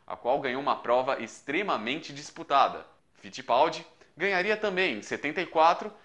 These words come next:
em setenta e cinco, a vitória de José Carlos Passe, que hoje dá nome ao autódromo. Interlagos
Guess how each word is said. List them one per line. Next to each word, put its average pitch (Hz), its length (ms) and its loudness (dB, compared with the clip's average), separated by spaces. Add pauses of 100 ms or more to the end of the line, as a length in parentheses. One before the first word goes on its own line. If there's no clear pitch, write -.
(160)
em 196 120 -10
setenta 202 420 -2
e 170 60 -2
cinco, 196 460 -4
a 190 40 6
vitória 175 500 0
de 165 380 -12 (100)
José 147 540 -2
Carlos 180 420 -2
Passe, 135 480 4 (220)
que - 100 -10
hoje 135 360 -2
dá 143 160 0
nome 113 360 -4
ao 110 160 0
autódromo. 110 640 -2 (400)
Interlagos 110 800 2